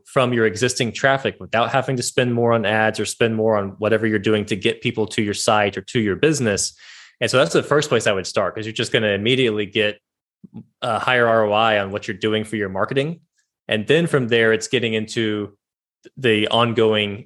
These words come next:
emails. So maybe it's just starting with, you know, a weekly email. And it can be, if you just have no idea where to start, you can start with a, a newsletter. So maybe you, if you're putting out any type of other content anywhere on your blog or social media or whatever,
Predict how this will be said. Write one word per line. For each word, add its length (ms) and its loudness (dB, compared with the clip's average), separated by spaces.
emails. 580 -6
So 220 2
maybe 320 2
it's 160 0
just 220 -2
starting 500 0
with, 280 -2
you 60 -6
know, 120 -4
a 120 0
weekly 560 0
email. 580 -4
And 440 -2
it 200 -4
can 160 0
be, 360 4
if 180 -4
you 120 -2
just 240 -2
have 200 -2
no 280 2
idea 340 0
where 120 -4
to 80 -4
start, 540 -2
you 160 -6
can 120 0
start 400 0
with 160 -2
a, 320 2
a 80 -4
newsletter. 720 0
So 140 -4
maybe 240 -2
you, 200 0
if 160 -6
you're 100 0
putting 320 2
out 200 2
any 180 0
type 240 -2
of 140 0
other 160 2
content 500 0
anywhere 400 0
on 80 0
your 120 -4
blog 340 0
or 240 -2
social 260 -2
media 300 0
or 40 0
whatever, 500 -2